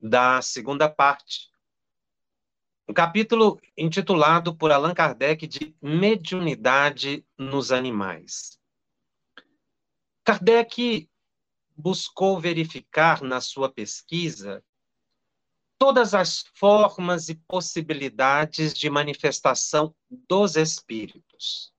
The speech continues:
Ele era um pesquisador, pesquisador de fenômenos que eram desconhecidos e que ele começou a perceber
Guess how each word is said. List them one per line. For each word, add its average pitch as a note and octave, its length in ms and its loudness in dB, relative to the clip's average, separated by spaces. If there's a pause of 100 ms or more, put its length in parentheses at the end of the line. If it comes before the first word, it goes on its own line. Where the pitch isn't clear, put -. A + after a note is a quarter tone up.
(1600)
Ele A3 220 6
era F3 100 6
um F#3 80 0
pesquisador, E3 960 -2 (1300)
pesquisador E3 840 2
de F3 140 -4
fenômenos F3+ 1080 2 (840)
que D3+ 560 2 (920)
eram D3+ 340 2
desconhecidos D#3+ 1400 -4 (1400)
e C#3 140 -10
que - 140 0
ele D#3 100 2
começou E3 420 2
a E3+ 80 4
perceber F3 800 -2